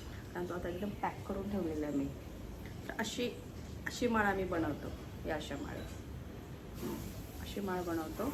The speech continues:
असे चार, नऊ पानांची बनवतो आम्ही माळ actually. तर आता हे चाललं आहे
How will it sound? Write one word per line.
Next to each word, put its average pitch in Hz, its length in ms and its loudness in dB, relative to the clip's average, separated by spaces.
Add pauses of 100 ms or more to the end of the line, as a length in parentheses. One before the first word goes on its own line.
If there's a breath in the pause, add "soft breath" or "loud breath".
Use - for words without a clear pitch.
(380)
असे 208 320 2
चार, 185 200 10 (1200)
नऊ 240 320 12
पानांची 214 520 10
बनवतो 160 380 6
आम्ही 151 240 4
माळ 147 120 2
actually. 151 580 0 (840)
तर - 80 0
आता 180 220 0
हे 190 220 0 (520)
चाललं 156 280 6
आहे - 360 -2